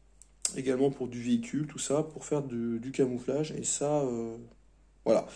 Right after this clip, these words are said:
Ça c'est vraiment le bon plan, hein. Deux euros quatre-vingt-dix pour ça, je l'ai tout de suite en magasin, j'ai pas besoin d'attendre quinze jours que ça arrive par la poste.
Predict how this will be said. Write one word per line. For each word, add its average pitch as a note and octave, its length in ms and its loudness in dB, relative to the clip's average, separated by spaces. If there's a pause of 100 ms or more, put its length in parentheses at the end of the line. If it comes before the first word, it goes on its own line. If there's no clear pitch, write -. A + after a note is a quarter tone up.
Ça F#3 140 8
c'est F#3+ 140 12
vraiment F3 240 12
le F3+ 80 12
bon E3 160 10
plan, B2 240 8
hein. B2+ 60 4
Deux D#3 280 10
euros D#3+ 180 12
quatre-vingt-dix D#3 680 8
pour - 180 -2
ça, E3+ 400 10
je B2+ 140 -2
l'ai C3+ 200 8
tout D#3 120 0
de D3 60 -2
suite D3+ 220 0
en C#3 60 8
magasin, C3+ 560 6
j'ai B2 160 2
pas C#3+ 140 6
besoin C#3+ 240 6
d'attendre C#3+ 320 2
quinze D3 160 2
jours C3+ 200 2
que - 60 -6
ça C#3 80 2
arrive B2+ 220 0
par B2 160 4
la B2+ 100 4
poste. D#3+ 380 4